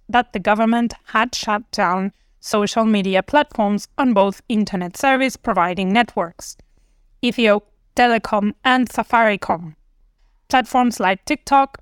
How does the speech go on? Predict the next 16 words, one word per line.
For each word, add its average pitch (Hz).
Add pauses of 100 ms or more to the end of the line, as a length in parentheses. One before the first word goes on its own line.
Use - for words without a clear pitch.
(140)
Telegram, 247
and 311
Facebook - (140)
were 240
shut 262
down 190 (420)
as 254
the 269
executive 226
wanted 214
to 262
limit 220 (100)
the -
flow 185
of 180
information. 196